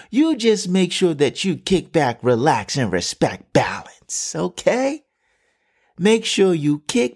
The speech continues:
back, relax, and respect balance,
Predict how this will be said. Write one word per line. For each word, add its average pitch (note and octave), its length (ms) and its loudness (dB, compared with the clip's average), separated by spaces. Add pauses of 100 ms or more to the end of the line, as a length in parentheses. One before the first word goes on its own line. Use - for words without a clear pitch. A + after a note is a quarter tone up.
back, D3+ 420 -2 (320)
relax, F#3+ 880 0 (280)
and A2 240 2
respect B2+ 680 0
balance, - 840 -2